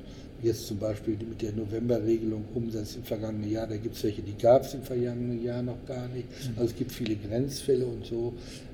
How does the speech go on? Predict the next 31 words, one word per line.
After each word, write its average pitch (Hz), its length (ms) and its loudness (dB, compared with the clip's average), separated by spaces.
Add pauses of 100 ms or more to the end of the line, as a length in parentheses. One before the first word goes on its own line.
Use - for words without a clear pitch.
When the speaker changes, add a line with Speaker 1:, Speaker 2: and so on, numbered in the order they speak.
(100)
Speaker 1:
Aber 113 180 2 (140)
ich - 180 -4
bin 131 380 0
jetzt, 127 280 4
dass 131 200 0
wir 123 100 2
im 117 140 -2
November 123 600 0 (600)
durchatmen 131 720 6
und 120 200 -6
gucken, 135 340 0
wie 117 80 0
sich 113 160 -4
das 110 200 0
entwickelt - 760 -4 (1000)
bei 110 120 2
entsprechender 107 560 -4
Entschädigung, 107 720 -2 (340)
nicht 117 180 -4
so 113 120 -4
böse. 95 360 -6 (240)
Speaker 2:
Das - 220 -2
ist - 240 0
ja, 143 320 6 (160)
ich - 340 -4 (240)
denke, 156 680 6 (260)
dass - 420 2
wir 131 500 4 (800)
langfristig 143 880 4
und 143 120 -4
auch 123 180 -4